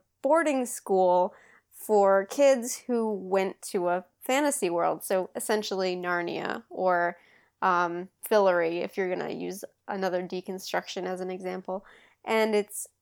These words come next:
all these kids went to different worlds, and now they're back in the real world, and their parents don't really know how to deal with them. And it's this great little school story.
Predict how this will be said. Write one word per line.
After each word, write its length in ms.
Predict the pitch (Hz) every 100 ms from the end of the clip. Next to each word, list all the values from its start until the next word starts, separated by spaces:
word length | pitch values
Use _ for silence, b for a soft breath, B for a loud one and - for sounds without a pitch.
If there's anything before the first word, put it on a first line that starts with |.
| _ -
all 180 | 196
these 200 | 202 254 -
kids 260 | 262 208
went 180 | 202 196
to 80 | 214
different 340 | 196 214 208
worlds, 460 | 180 175 170 - -
and 180 | - 190
now 160 | 180
they're 140 | 180 185
back 220 | 180 180
in 100 | 190
the 80 | 196
real 240 | 185 185 180
world, 420 | 185 180 180 -
and 240 | - 202 190
their 100 | 190
parents 500 | 202 190 185 190 -
don't 140 | 185
really 120 | 190
know 100 | 190
how 60 | 185
to 40 | 180
deal 220 | 185 190
with 160 | 190
them. 260 | 190 185 190 b b b b -
And 460 | 214 202 202 196 -
it's 360 | 214 214 - -
this 200 | 226 226
great 380 | - - 233 262
little 240 | 220 262 254
school 340 | - 196 180
story. 520 | - 196 185 185 185